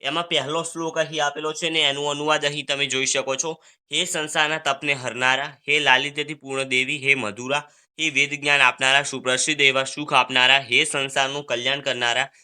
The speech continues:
સંસારની તેમજ શિવને સંતોષ આપનારા, હે સરસ્વતી દેવી, મારામાં નિર્મળ શ્વેત યશને ધારણ કરાવો." તો આ પહેલા શ્લોકનો અનુવાદ થશે. તમે શ્લોક જોઈ લેજો કયા પાઠમાંથી આવેલો છે.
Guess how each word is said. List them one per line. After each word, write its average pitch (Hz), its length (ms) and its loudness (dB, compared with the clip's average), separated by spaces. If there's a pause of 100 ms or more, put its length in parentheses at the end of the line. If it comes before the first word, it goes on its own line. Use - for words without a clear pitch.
(120)
સંસારની 156 500 -2
તેમજ 156 220 -2
શિવને 139 320 -2
સંતોષ 143 460 -6
આપનારા, 131 420 0
હે 131 260 -6
સરસ્વતી 135 580 -2
દેવી, 131 420 0 (400)
મારામાં 135 460 2
નિર્મળ 131 420 2
શ્વેત 131 400 0
યશને 110 460 2
ધારણ 117 440 -2 (340)
કરાવો." 113 360 0
તો 131 120 -2
આ 147 120 8
પહેલા 160 280 0
શ્લોકનો 160 420 -2
અનુવાદ 147 360 2
થશે. 151 260 0
તમે 147 180 -4
શ્લોક 143 320 -2
જોઈ 131 200 2
લેજો 147 260 -2
કયા 135 200 6
પાઠમાંથી 135 480 2
આવેલો 135 280 -2
છે. 165 160 -8